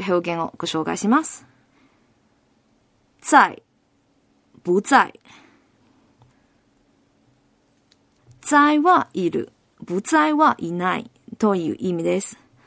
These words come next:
前回と説明と一緒なので、この在は第四声なので、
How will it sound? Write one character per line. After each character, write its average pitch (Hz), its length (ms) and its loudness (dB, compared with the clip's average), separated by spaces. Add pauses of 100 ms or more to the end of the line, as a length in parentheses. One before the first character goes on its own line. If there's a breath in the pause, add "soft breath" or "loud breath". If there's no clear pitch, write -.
(760 loud breath)
前 330 220 2
回 302 200 2
と 262 380 0
説 202 260 -2
明 208 140 2
と 196 80 -2
一 175 100 0
緒 202 200 -2
な 196 120 0
の 170 160 -4
で、 180 240 -2
こ 202 160 -2
の 196 320 0
在 320 360 2 (140)
は 254 360 2
第 277 220 2
四 320 220 2
声 175 180 -2
な 175 120 -4 (120)
の 165 120 -4
で、 180 280 -6